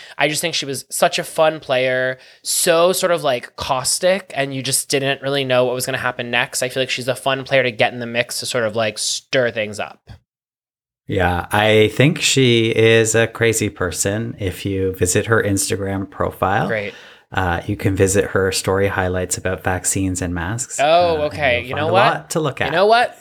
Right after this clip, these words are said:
Speaker 1: We're giving her the boot.
Speaker 2: <laughs>
Speaker 1: She's getting the boot. I take it back. Okay, then I'll sub her in for Janet.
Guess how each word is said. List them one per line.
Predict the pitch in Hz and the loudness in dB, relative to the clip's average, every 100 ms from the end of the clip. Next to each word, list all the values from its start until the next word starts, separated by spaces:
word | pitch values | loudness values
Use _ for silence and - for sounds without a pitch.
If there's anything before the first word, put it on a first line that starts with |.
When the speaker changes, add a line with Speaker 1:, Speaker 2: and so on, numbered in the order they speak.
| 151 | -4
Speaker 1:
We're | 156 | 0
giving | 170 170 | 0 2
her | 165 | 0
the | 160 | 0
boot. | 143 107 _ - | -2 -8 _ -12
Speaker 2:
<laughs> | - - 127 | -8 -6 -6
Speaker 1:
She's | 113 | -4
getting | 185 185 | -4 -4
the | 190 | -6
boot. | 139 90 156 - _ _ _ _ _ _ _ - - - _ - | -10 -12 -18 -18 _ _ _ _ _ _ _ -20 -20 -20 _ -20
I | |
take | 117 156 | -10 -8
it | 156 | -6
back. | 120 95 - - | -8 -10 -8 -2
Okay, | 196 214 | 2 2
then | 196 | 2
I'll | 185 | 2
sub | 185 202 185 | 2 0 2
her | 202 | -2
in | 190 | -4
for | 180 | -6
Janet. | 147 117 104 | -4 -6 -8